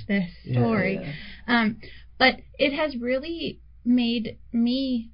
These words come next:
Speaker 2: remember, 'cause Jesus
Speaker 1: Mm.
Speaker 2: says to Martha, "She chose the better thing."
Speaker 1: Yeah.
Speaker 2: And as someone who likes to do
Speaker 1: Mm-hmm.
Speaker 2: all really good
Speaker 1: Yeah.
Speaker 2: things to wanna do, clean your house,
Speaker 1: Yeah.
Speaker 2: make food for people,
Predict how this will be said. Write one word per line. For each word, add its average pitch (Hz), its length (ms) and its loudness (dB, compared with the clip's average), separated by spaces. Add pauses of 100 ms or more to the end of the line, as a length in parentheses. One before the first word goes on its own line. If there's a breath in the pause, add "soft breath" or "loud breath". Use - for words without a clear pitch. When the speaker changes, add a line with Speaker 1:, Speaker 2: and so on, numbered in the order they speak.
Speaker 2:
remember, 220 880 0 (320)
'cause 254 160 0
Jesus 277 320 0
Speaker 1:
Mm. 233 100 4
Speaker 2:
says 247 280 4
to 214 120 0
Martha, 214 760 -4
"She - 240 -4
chose 254 420 -4
the 233 80 -2
better 185 320 -2 (100)
thing." 214 280 -2 (140)
Speaker 1:
Yeah. 113 320 -4 (720 soft breath)
Speaker 2:
And 233 260 2
as 208 200 -4
someone 294 300 -2
who 240 140 0
likes 208 340 -4
to 220 100 -6
do 208 540 -4 (120)
Speaker 1:
Mm-hmm. 107 520 6 (1160)
Speaker 2:
all 254 540 -2
really 247 340 0
good 208 540 0
Speaker 1:
Yeah. - 80 0
Speaker 2:
things 226 380 4
to - 120 -6
wanna 202 240 0
do, 240 180 -6
clean 214 280 2
your 208 80 4
house, 208 320 0
Speaker 1:
Yeah. 214 60 2
Speaker 2:
make 208 160 4
food 262 240 -6
for 226 100 -8
people, 196 420 -6